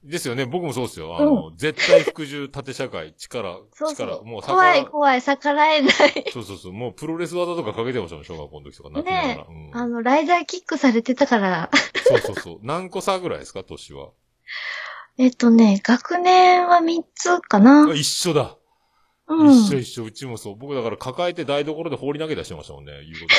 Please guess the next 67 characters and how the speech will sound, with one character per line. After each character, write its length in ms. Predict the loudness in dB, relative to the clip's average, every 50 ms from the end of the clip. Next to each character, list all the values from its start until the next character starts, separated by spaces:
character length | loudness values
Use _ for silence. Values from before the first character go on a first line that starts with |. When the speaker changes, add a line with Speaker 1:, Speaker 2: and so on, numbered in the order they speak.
| 4 4 4
Speaker 1:
と。 60 | 4
Speaker 2:
<laughs> 40 | 0
ひ 260 | -2 -4 -4 -4 2
ど 120 | 2 2
い。 20 | 4 4 2 0 -2 -10 -14
Speaker 1:
う 40 | -14 -20
ん。 20 |
だ 40 | -20
か 40 | _ _ _ _ _ _ _ _ _ _ _ _ _ _ _ -10 -10
ら 20 | -10
福 180 | -8 _ -6
岡 260 | -6 -4 -4 -6 -6 -4
弁 220 | -6 -6 -6 -6
で、 140 | -8 -10 -10 _ _ _ _ -20
な-、 300 | -14 -12 -12 -10 -10 -12
あ 40 | -12
の、 200 | -10 -10 -12 -12
殴 460 | -16 -20 -10 -4 -4 -4 -4 -4 -6
る 80 | -8 -8
ぞ、 180 | -8 -8 -10
叩 320 | -10 -12 -8 -8 -8 -8 -8
く 60 | -10
ぞ 80 | -10
っ 40 | -10 -10
て 20 |
い 20 |
う 40 | -12
の 40 | -16
を、 40 | -14
暮 180 | -10 -8 -8
ら 40 | -8
す 140 | -8 -8 -12
ぞ 160 | -12 -12 -12 -12
っ 60 | _
て 60 | -20
い 20 | -20
う 240 | -20 -20 -20 _ -20
ん 60 | -20
で 140 | -20 -20 _
す 100 | -20 _
け 60 | -18
ど、「 120 | -8 -6 -6 -6 -6 -8 _ -20 _ _ _
<laughs> 240 | _ _ _ _ -18
さ 280 | -18 -16 -8 -4 -4 -4
あ、 60 | -4
暮 160 | -4 -4 -2
ら 200 | 0 2 0 0
す 100 | -2 0
ぞ 220 | 0 2 2 2 2
か 60 | 0
な」 320 | 0 0 0 0 0 -2 -4
と 60 | -6 -10
言 80 | -12
っ 20 | -12
て 100 | -12 -12
や 80 | -12 -10
っ 20 |
て 80 | -12 -14
ま 60 | -14
し 60 | -14
た 60 | -16 -16
も 40 | -18
ん 40 | -20
ね、 60 | -20
ほ 40 | -20
ん 40 | _
と。 100 | _ _